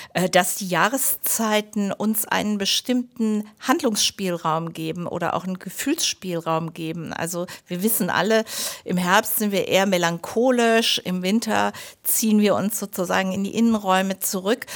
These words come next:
Und dafür gibt's Gedichte, darüber gibt's Gemälde, darüber gibt's Musik,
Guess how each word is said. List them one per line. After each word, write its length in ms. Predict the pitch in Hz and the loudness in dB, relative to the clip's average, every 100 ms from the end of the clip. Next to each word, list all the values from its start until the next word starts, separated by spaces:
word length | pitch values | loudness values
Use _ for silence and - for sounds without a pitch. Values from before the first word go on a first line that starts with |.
| - - | -10 -6
Und 220 | 202 196 | -4 2
dafür 300 | 226 277 302 | 2 2 0
gibt's 720 | 196 202 262 - - - - - - | -2 0 0 0 -4 -2 -2 -6 -2
Gedichte, 800 | - 226 - 254 - - 190 165 | 2 2 2 0 0 0 0 0
darüber 480 | 165 190 202 226 220 | 2 0 2 0 0
gibt's 360 | 220 233 - - | -2 -2 -2 0
Gemälde, 800 | 220 208 196 233 247 190 175 | 2 2 4 4 4 2 0
darüber 560 | 180 190 190 - 208 208 | 2 2 0 -2 -2 0
gibt's 380 | 208 226 - - | -2 -2 -2 0
Musik, 720 | 220 220 190 226 247 269 - | 2 2 2 2 0 -2 -6